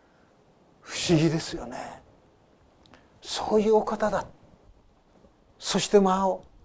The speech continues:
自分というものがどういうふうにですね、生まれてくるのか、自分のですね、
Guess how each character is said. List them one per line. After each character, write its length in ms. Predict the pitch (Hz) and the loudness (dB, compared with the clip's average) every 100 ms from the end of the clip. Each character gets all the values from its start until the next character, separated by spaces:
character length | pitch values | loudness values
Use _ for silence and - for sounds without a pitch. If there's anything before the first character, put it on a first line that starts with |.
| - - | -20 -12
自 220 | 139 139 | 2 6
分 240 | 175 202 196 | 8 8 10
と 100 | 196 | 8
い 60 | |
う 80 | 196 | 8
も 100 | 202 | 6
の 80 | 208 | 2
が 140 | 202 | 2
ど 160 | 175 196 | 6 6
う 80 | 214 | 6
い 20 | |
う 60 | 202 | 4
ふ 140 | 226 | 4
う 40 | |
に 140 | 220 214 | 4 6
で 100 | 202 | 4
す 100 | 208 | 2
ね、 280 | 220 196 - - - - | 2 0 -2 -10 -18 0
生 120 | 165 | 6
ま 120 | 175 196 | 10 10
れ 80 | 190 | 10
て 120 | 202 | 8
く 80 | 202 | 6
る 80 | |
の 100 | 208 | 6
か、 120 | 196 170 | 8 8
自 160 | 165 | 6
分 160 | 202 214 | 6 6
の 100 | 208 | 6
で 80 | 208 | 4
す 140 | 208 | 4
ね、 160 | 220 | 2